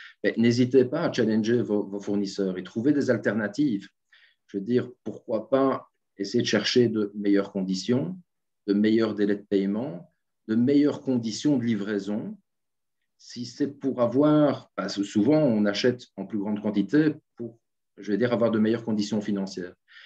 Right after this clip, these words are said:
Mais est-ce qu'il est nécessaire pour vous de prendre tout en une fois et immobiliser ainsi votre cash en une fois ? Est-ce que vous pourriez pas proposer, je veux dire, à vos fournisseurs de négocier un budget annuel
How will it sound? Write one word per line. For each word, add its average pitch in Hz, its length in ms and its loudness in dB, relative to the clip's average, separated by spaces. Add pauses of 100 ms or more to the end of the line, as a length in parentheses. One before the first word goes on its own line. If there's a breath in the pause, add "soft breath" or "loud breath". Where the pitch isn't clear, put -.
(160 loud breath)
Mais 139 240 0
est-ce 127 180 4
qu'il 143 140 6
est 143 60 8
nécessaire 139 480 4
pour 117 180 -6
vous 170 160 -8
de 185 100 0
prendre 123 340 2
tout 170 160 4
en 127 160 4
une 113 140 0
fois 156 400 -2
et 120 120 4
immobiliser 117 680 0
ainsi 123 260 -6
votre 113 240 -8
cash 143 480 -2
en 117 160 -6
une 107 140 -6
fois ? 95 340 -6 (540 loud breath)
Est-ce 110 160 -6
que 127 60 4
vous 123 300 2 (100)
pourriez 131 440 4
pas 165 260 -2
proposer, 143 960 2
je 113 100 2
veux 107 60 2
dire, 120 260 0
à 101 60 2
vos 101 400 -2
fournisseurs 107 560 0
de 127 120 0
négocier 120 500 -2
un 107 80 -2
budget 101 320 -4
annuel 123 540 -2